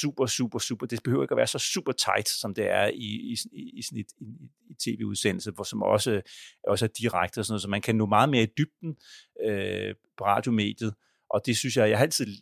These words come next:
længe godt kunne tænke mig at, at lave noget radio, så, så jeg tænkte, hvorfor ikke, øh, hvorfor ikke at prøve det her podcastmedie? Det er jo blevet,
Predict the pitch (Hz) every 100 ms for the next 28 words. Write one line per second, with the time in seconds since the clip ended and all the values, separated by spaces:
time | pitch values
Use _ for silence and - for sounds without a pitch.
0 | - 123 127 156 131 107 104 123 107 110
1 | 107 - 101 101 - 95 95 110 98 90
2 | 107 107 101 110 - 107 - 113 117 120
3 | 127 120 127 107 92 92 95 - _ 113
4 | 127 123 - 113 117 117 - 107 - 113
5 | - 101 101 113 110 110 107